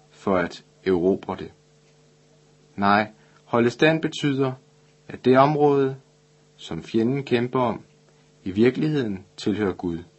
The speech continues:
og dermed os som Guds børn. Det var Herren Jesus, som begyndte offensiven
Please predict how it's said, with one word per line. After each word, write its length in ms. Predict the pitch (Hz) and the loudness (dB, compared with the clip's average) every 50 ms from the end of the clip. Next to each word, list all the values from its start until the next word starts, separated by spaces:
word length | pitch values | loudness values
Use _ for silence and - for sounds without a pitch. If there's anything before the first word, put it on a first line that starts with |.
| _ _ _ _ _ _ _ _ _ _ _ _ _ _ _ _ _ - | _ _ _ _ _ _ _ _ _ _ _ _ _ _ _ _ _ -18
og 140 | - 90 - | -14 -6 -2
dermed 260 | 95 92 92 98 92 | 0 2 2 2 2
os 540 | 85 85 98 113 - - - - - - _ _ _ _ _ | 2 0 -2 -2 -4 -8 -12 -12 -14 -18 _ _ _ _ _
som 240 | - - - 135 123 | -12 -6 -6 -6 -4
Guds 280 | - 117 110 104 - | 0 0 0 -2 -2
børn. 260 | - - 82 69 - - _ _ _ _ _ _ _ _ _ _ _ _ _ _ _ - - _ _ _ _ _ _ _ _ _ _ _ _ _ _ _ _ _ _ _ _ _ - _ _ _ - | -4 -4 -4 -4 -6 -12 _ _ _ _ _ _ _ _ _ _ _ _ _ _ _ -20 -20 _ _ _ _ _ _ _ _ _ _ _ _ _ _ _ _ _ _ _ _ _ -20 _ _ _ -6
Det 100 | - 107 | -2 0
var 60 | 110 | 0
Herren 340 | 107 117 117 120 123 120 127 | 4 4 4 4 4 4 2
Jesus, 480 | 147 156 - 160 147 - - - - _ _ _ _ | 2 0 -2 -8 -8 -8 -10 -14 -16 _ _ _ _
som 200 | - - - 95 | -16 -10 -10 -8
begyndte 380 | 98 101 - 147 165 160 - 123 | -6 0 2 2 2 4 2 2
offensiven 800 | 107 98 98 - 113 110 - - - 117 104 95 90 87 92 | 2 2 0 -2 -4 -6 -6 -4 -2 -2 -2 -2 -2 -6 -10